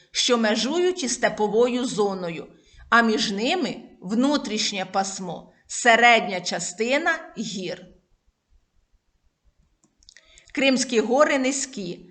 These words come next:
Найвища точка — гора Романкош, одна тисяча п'ятсот сорок п'ять метрів. Плоскі, майже безлісі вершини Кримських гір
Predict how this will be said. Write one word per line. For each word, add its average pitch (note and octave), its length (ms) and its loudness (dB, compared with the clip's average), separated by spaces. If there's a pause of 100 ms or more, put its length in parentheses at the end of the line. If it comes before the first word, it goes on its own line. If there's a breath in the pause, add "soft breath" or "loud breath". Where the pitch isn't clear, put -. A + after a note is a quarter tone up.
(120)
Найвища A#3+ 640 2
точка — A3 600 -2
гора A#3+ 420 4
Романкош, A#3+ 800 0 (180)
одна A3 320 0
тисяча F4 560 -2
п'ятсот C4 460 -2
сорок G3+ 360 -4
п'ять G#3 280 -2
метрів. F3 460 -4 (1900 soft breath)
Плоскі, B3+ 640 2 (180)
майже E4+ 460 2
безлісі A3+ 600 -2
вершини A3 600 0
Кримських A3 560 -2
гір A3+ 340 -4